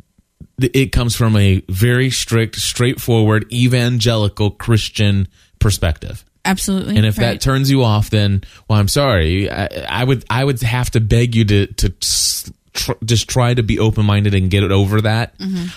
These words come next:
Speaker 1: Uh, in fact, I was a little concerned about it myself because I'm not a huge fan of some of these so over-the-top
Speaker 2: Right,
Speaker 1: Christian,
Speaker 2: Christian.
Speaker 1: uh, evangel-, I mean, I'm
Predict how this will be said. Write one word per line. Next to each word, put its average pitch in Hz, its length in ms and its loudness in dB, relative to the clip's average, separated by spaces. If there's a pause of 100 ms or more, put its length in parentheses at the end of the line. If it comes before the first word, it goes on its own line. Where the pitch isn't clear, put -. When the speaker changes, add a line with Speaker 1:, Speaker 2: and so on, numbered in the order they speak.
Speaker 1:
Uh, 101 240 2
in 113 120 0
fact, 117 420 -2
I 120 160 0
was 143 100 2
a 139 60 2
little 120 240 4
concerned 117 480 2
about 107 180 2
it - 80 -2
myself 110 320 0
because 104 240 0
I'm 131 180 0
not 190 140 0
a 120 40 4
huge 143 400 2
fan 92 540 0 (400)
of 104 220 0
some 107 260 0
of 98 160 2
these 95 360 2 (180)
so 104 500 0
over-the-top 98 880 2
Speaker 2:
Right, - 140 -18
Speaker 1:
Christian, - 400 0
Speaker 2:
Christian. 92 380 2 (460)
Speaker 1:
uh, 90 320 2
evangel-, 98 540 2
I 107 80 0
mean, 110 160 2
I'm 135 200 0